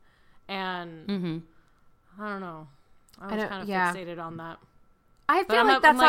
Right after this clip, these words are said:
Speaker 1: like, yeah.
Speaker 3: entirely too surprising to me, 'cause I feel like you're wor-, I mean, you're not just working on one story. I feel like you,
Speaker 1: Yeah.
Speaker 3: you're probably in a bullpen with a bunch of different, and you're just, everybody's working on a, on their own separate projects, right?
Speaker 1: Yeah,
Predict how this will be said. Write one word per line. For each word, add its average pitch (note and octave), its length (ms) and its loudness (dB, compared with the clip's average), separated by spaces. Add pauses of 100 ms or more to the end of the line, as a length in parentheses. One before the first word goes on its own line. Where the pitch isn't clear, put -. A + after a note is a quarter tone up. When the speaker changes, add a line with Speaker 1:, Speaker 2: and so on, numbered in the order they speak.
Speaker 1:
like, - 80 -20
yeah. C4+ 80 -2
Speaker 3:
entirely A#3+ 580 10
too A3 200 -6
surprising G3 580 0
to F#3+ 120 -8
me, F#3+ 140 -2
'cause G#3+ 160 -8
I A#3+ 80 0
feel C4+ 200 -2
like B3+ 280 -2
you're A#3 340 0
wor-, C4 300 6
I B3 60 6
mean, A#3 320 0 (220)
you're C4+ 140 -4
not C4+ 200 6
just A#3+ 180 -8
working A3+ 320 -2
on F#3 200 0
one F#3 200 0
story. F3+ 460 0
I E3+ 60 -2
feel F#3+ 180 -4
like F#3 180 -4
you, A3 100 -2
Speaker 1:
Yeah. F#3+ 420 0
Speaker 3:
you're G#3+ 160 -4
probably A3+ 340 8
in G3 80 2
a F#3+ 60 0
bullpen G3 560 -4
with F3+ 140 -6
a - 40 -10
bunch F#3+ 260 -2
of F3+ 60 -12
different, E3+ 300 -10
and F#3+ 80 -4
you're F#3 120 -4
just, F3+ 260 -14 (140)
everybody's F#3 600 -4
working F#3 380 -4
on E3 160 -2
a, D#3+ 180 -8 (400)
on F3+ 140 0
their E3+ 220 -2
own E3+ 400 -4
separate - 520 -8
projects, - 680 -2
right? B3 100 -2
Speaker 1:
Yeah, A3 300 2